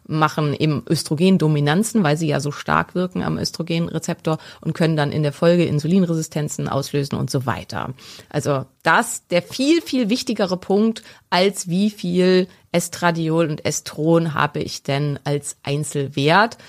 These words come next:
weil die an sich erstmal, so klar, Estradiol, wenn das in riesiger Menge vorhanden ist, kann auch Symptome verursachen, vor allen Dingen, wenn ich kein Progesteron im Gegenzug habe. Aber die anderen machen halt viel mehr Schaden, vor allen Dingen in den Wechseljahren.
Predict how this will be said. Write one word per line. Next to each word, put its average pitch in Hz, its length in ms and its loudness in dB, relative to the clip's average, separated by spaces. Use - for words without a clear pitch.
weil 165 180 0
die 170 400 4
an 156 140 2
sich 156 300 -4
erstmal, 147 360 -2
so 139 80 -4
klar, 156 340 2
Estradiol, 147 680 0
wenn 143 120 2
das 147 140 -2
in 139 80 -4
riesiger 143 340 -2
Menge 139 220 0
vorhanden 151 360 -2
ist, 151 200 -2
kann - 180 -8
auch 226 160 4
Symptome 220 500 2
verursachen, 185 560 0
vor - 120 -4
allen 156 80 2
Dingen, 165 140 0
wenn 151 100 0
ich 147 120 -6
kein 139 160 -4
Progesteron 151 560 -4
im 139 140 -4
Gegenzug 185 540 -4
habe. 160 320 0
Aber 147 800 4
die - 120 0
anderen 165 320 4
machen 156 200 0
halt 139 140 -4
viel 170 300 0
mehr 139 280 -2
Schaden, - 600 -6
vor - 160 -4
allen 160 120 2
Dingen 165 140 0
in 165 80 0
den 151 140 0
Wechseljahren. - 580 -10